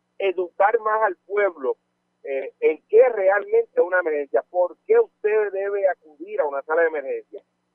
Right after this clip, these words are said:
A eso se le añade los costos, altos costos de, que conlleva la utilización de una sala de emergencia, que al final del día,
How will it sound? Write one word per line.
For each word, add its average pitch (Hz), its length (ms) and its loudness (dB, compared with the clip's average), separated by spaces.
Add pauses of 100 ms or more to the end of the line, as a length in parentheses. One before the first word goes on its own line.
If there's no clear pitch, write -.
(280)
A 156 160 4
eso 214 180 -4
se 220 120 2
le 220 60 4
añade 180 380 0
los 494 120 2 (100)
costos, 494 520 2 (340)
altos - 400 -4 (100)
costos 180 500 -4
de, 135 320 -2 (160)
que 127 160 -10
conlleva 139 640 0
la 170 100 2
utilización 151 840 -4
de 175 60 -6
una 147 180 -10
sala 156 200 -4
de 170 80 0
emergencia, 180 580 -4 (560)
que - 60 2
al 196 100 0
final 202 300 -2
del 233 140 6
día, 226 340 0